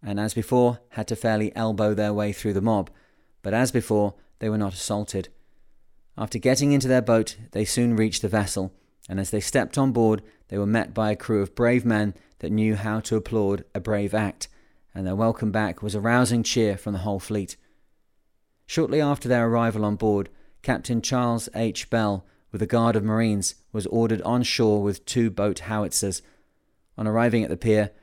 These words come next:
they were met with the same kind of reception as the other officers, but he,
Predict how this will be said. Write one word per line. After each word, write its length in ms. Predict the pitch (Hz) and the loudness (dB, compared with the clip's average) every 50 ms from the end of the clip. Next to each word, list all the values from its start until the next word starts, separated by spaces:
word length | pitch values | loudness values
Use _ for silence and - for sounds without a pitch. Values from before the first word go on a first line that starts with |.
| - - - - | -20 -20 -8 -2
they 100 | 110 110 | 0 2
were 80 | 110 | 4
met 240 | 110 113 123 113 - | 4 4 4 2 0
with 120 | - 107 98 | -2 -6 -4
the 60 | 104 | -2
same 300 | - - 120 120 117 113 | -2 0 2 2 2 0
kind 240 | - 120 113 110 107 | 2 0 0 0 0
of 80 | 92 | 0
reception 500 | 104 104 - - 120 - - - - 110 | -2 -2 0 0 0 -2 -2 -6 -6 -4
as 120 | 107 95 98 | -4 -2 0
the 100 | 107 110 | 2 2
other 180 | 110 107 107 | 2 2 2
officers, 500 | 113 113 110 - 107 - - 98 - - _ _ _ _ _ _ _ _ | 2 0 0 -2 -6 -4 -4 -4 -6 -8 _ _ _ _ _ _ _ _
but 140 | - 107 90 | -4 -2 0
he, 380 | 101 131 127 117 110 104 - | 4 4 4 4 2 0 -4